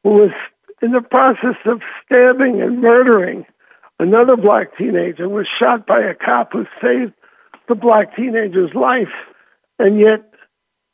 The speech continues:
Black Lives Matter and all these leftists want the cop indicted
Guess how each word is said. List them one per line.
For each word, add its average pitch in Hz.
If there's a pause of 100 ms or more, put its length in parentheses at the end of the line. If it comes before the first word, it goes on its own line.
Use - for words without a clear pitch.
(260)
Black 233
Lives 226 (140)
Matter 262
and 254
all 240
these 214
leftists 214 (720)
want 220
the 226
cop 254
indicted 202